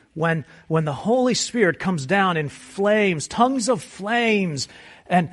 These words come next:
and lights on the believers, and, and the Holy Spirit baptizes the believers." And there's a new, the new covenant moves forward in all of its, uh,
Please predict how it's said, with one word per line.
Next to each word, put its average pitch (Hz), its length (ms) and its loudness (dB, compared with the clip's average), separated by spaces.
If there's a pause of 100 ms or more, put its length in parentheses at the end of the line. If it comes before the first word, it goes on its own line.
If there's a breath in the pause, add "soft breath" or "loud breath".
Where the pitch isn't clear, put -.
(120 loud breath)
and 175 180 2
lights 202 680 0
on 190 200 0
the 185 80 2
believers, 190 720 2
and, 170 160 0 (180 loud breath)
and 180 140 0
the 170 80 2
Holy 285 440 4
Spirit 180 540 0
baptizes 202 1300 2 (1080 soft breath)
the 190 100 0
believers." 190 920 -2 (1300)
And 143 180 -8
there's 160 240 -4
a 160 100 -2
new, 185 520 -2 (180 loud breath)
the 165 80 0
new 160 260 -2
covenant 160 640 -10 (360 soft breath)
moves 156 420 -8
forward 147 560 -10
in 120 160 -10
all 135 220 -8
of 120 120 -12
its, - 360 -10 (440 soft breath)
uh, 101 140 -16